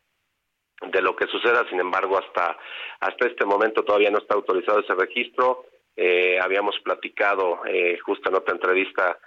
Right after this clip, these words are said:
eh, igual con Javier, pues, que se suponía que en estas fechas ya tendríamos, eh, como mejores noticias de que este registro ya estuviera autorizado. Sin embargo, bueno, pues siguen ahí,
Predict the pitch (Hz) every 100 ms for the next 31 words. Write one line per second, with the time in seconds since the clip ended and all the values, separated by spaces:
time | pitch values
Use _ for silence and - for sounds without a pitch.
0 | _ _ - 87 98 92 95 95 98 95
1 | 98 101 101 95 - 87 95 80 - 92
2 | 104 113 101 - 90 87 95 - 98 -
3 | 98 90 104 90 92 92 - 90 87 92
4 | 92 90 87 - _ _ _ - 87 85
5 | - 87 87 90 - 101 90 90 - 101
6 | 104 87 87 98 - 92 87 104 - 95
7 | 92 - 95 92 92 92 85 - - 92
8 | 98 101 98 - 151 120 95 87 90 98
9 | 95 90 98 95 - - 98 92 90 90
10 | 92 95